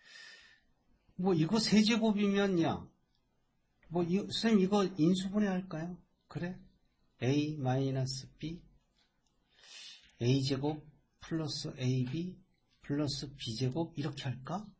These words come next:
선생님 여기서 요거 빼니까 X, 얘는 X 세제곱만 나오는데요? 어, 그래, 그래. 근데 이거를 어떻게 제곱하냐?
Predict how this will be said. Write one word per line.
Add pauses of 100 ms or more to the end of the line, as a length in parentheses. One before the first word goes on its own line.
(480)
선생님
여기서
요거
빼니까 (240)
X,
얘는
X
세제곱만
나오는데요? (340)
어,
그래,
그래. (640)
근데
이거를
어떻게
제곱하냐?